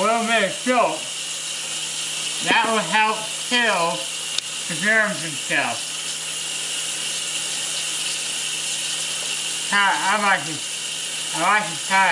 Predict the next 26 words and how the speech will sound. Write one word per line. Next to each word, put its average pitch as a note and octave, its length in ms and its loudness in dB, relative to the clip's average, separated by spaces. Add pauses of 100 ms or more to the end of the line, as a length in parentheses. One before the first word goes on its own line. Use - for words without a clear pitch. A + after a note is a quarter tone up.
to C3 120 0 (840)
use F3 100 -2
the C#3+ 140 -4
soap G3+ 360 2 (200)
to B2+ 160 -2 (1500)
water E3+ 320 2
to. B2 340 -4 (720)
Now F#3 160 4
you F3+ 140 2
have F#3+ 180 2 (100)
to D3+ 80 -4
get F#3+ 220 0 (260)
really B3 360 4 (220)
deep G#3+ 280 2 (640)
into G#3 300 0 (100)
the, E3+ 320 2 (1800)
and C#3+ 160 0
don't A3 160 4
forget G#3 340 2
to E3+ 140 -6
get G#3 180 0 (140)
between A#3 500 0
your F#3+ 120 2
fingers F#3+ 1000 0
as D3+ 220 2 (160)
well. F3+ 400 2